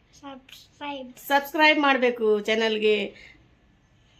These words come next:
Speaker 2: ಅಶ್ಫಾಕ್ ನಸೀಮ್ ಫ್ಯಾಮಿಲಿ ವ್ಲಾಗ್ಸ್ ಚಾನೆಲ್ಗೆ ನೀವೆಲ್ಲರೂ ಸಬ್ಸ್ಕ್ರೈಬ್ ಮಾಡಿಕೊಡ್ರಿ ಮತ್ತು ಲೈಕ್ ಮಾಡಿರಿ. ನಿಮ್ಮ ಲೈಕ್ ಒಂದು ನನಗೆ ಭಾಳ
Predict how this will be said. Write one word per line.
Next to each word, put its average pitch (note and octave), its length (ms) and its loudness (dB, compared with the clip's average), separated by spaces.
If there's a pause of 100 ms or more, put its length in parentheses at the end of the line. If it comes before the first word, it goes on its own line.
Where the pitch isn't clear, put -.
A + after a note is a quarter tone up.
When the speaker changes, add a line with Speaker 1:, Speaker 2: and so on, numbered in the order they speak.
(800)
Speaker 2:
ಅಶ್ಫಾಕ್ F4 400 2
ನಸೀಮ್ D4+ 320 -2
ಫ್ಯಾಮಿಲಿ B3 380 2
ವ್ಲಾಗ್ಸ್ A3+ 440 4
ಚಾನೆಲ್ಗೆ G#3+ 400 0
ನೀವೆಲ್ಲರೂ G#3+ 480 0
ಸಬ್ಸ್ಕ್ರೈಬ್ A#3 460 -4
ಮಾಡಿಕೊಡ್ರಿ C4 480 -2
ಮತ್ತು A3+ 260 -4 (100)
ಲೈಕ್ B3 280 -2
ಮಾಡಿರಿ. B3+ 300 0 (520)
ನಿಮ್ಮ D4+ 240 2
ಲೈಕ್ C#4 280 6
ಒಂದು C4 240 0
ನನಗೆ A#3+ 340 0
ಭಾಳ B3 140 4